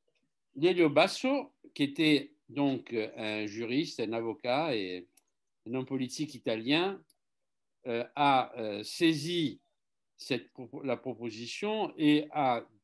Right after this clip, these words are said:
proposé de transformer, à partir de l'expérience du tribunal Russell, et de créer un tribunal permanent des peuples qui a été fondé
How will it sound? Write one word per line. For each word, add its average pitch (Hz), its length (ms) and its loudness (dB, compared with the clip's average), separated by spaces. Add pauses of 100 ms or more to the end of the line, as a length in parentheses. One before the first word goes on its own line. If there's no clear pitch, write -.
(160)
proposé 151 560 0
de 170 200 -2 (400)
transformer, 170 840 2 (920)
à 175 100 -4
partir 175 420 -2
de 139 380 4
l'expérience 143 680 0
du 131 100 -6
tribunal 127 380 -2
Russell, 175 380 -2
et 180 60 4
de 143 120 4
créer 151 300 4
un 147 120 4
tribunal 175 580 2
permanent 143 460 4
des 147 160 2
peuples 139 500 -4 (840)
qui 160 80 2
a 160 40 8
été 160 240 2
fondé 165 560 2